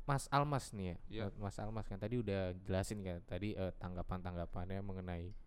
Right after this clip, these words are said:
Speaker 1: eh, Permendikbud gitu ya. Tadi juga sudah sempet mengatakan bahwa Mas Almas itu pro ya terhadap Permendikbud
Speaker 2: Betul,
Speaker 1: gitu ya.
Speaker 2: pro banget.
Speaker 1: Nah, terus, eh, menurut Mas Almas nih ya,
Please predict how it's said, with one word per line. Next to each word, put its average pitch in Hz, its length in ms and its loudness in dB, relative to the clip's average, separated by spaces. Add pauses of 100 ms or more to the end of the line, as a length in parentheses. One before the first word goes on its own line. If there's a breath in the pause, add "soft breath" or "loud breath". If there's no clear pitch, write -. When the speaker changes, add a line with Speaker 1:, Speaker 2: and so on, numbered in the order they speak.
(580)
Speaker 1:
eh, - 160 -2
Permendikbud 107 760 6
gitu 92 180 4
ya. 87 80 4
Tadi 95 320 0
juga 95 240 2
sudah 92 240 2
sempet 90 480 0 (640)
mengatakan 101 480 2
bahwa 95 640 6 (200)
Mas 104 200 0
Almas 123 320 4
itu 151 320 6 (360)
pro 110 360 12
ya 85 140 4
terhadap 92 360 0
Permendikbud 98 380 2 (300)
Speaker 2:
Betul, 92 80 6
Speaker 1:
gitu 90 160 2
ya. 90 100 4
Speaker 2:
pro 101 160 4
banget. 113 320 2 (540)
Speaker 1:
Nah, 104 160 -2
terus, - 280 -2
eh, 123 540 8 (720)
menurut 127 480 2 (180)
Mas 123 240 4
Almas 127 400 4
nih 92 220 -4
ya, 87 40 -6